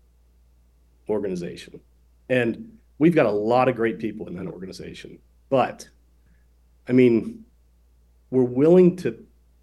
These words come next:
to punt our s-, to punt our partners,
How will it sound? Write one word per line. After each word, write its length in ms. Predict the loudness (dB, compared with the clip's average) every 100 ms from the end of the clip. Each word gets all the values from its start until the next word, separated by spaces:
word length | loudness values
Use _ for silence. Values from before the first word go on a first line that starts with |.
| _ _
to 100 | -12
punt 300 | -8 -4 -2
our 80 | -2
s-, 140 | -6 -16 _ _ _ _
to 80 | -14
punt 260 | -2 2 4
our 100 | 2
partners, 720 | 2 0 -2 -12 -16 -16